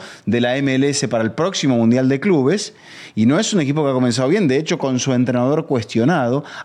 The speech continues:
Hay varios entrenadores cuestionados. Entonces, te digo, es como que es una situación de acomodamiento de muchos factores y dentro de eso, el Inter sigue. Me dirás, bueno, el Inter <laughs> sigue,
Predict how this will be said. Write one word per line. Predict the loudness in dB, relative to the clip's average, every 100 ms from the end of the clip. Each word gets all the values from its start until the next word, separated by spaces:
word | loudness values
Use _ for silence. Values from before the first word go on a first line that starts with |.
| -4
Hay | -2
varios | 0 -2 -2 -2 0
entrenadores | 0 2 2 0 -2
cuestionados. | -4 -4 0 0 2 0 0 -4 -10 -18 -10 -4
Entonces, | -2 0 0 0
te | 2
digo, | 2 2 2 -2
es | -2
como | -2 0
que | 0
es | 0
una | 0
situación | 0 0 -2 0 0 -2 -8 -8
de | -2 0 0
acomodamiento | -2 -2 0 2 2 2 2 2 2
de | 2
muchos | 0 0 -2
factores | -2 -6 -2 0 0 -2 -6 -14 -20 -20 -2
y | 2
dentro | 2 2 2 4
de | 4 4
eso, | 2 2 0 -2 -14 _ _ _ -4
el | 0
Inter | 0 0 0
sigue. | 0 0 -2 -6
Me | -6
dirás, | -2 -2
bueno, | -2 -4 -6 -10
el | -4
Inter | -2 -2
<laughs> | -4
sigue, | -6 0 2 2 -2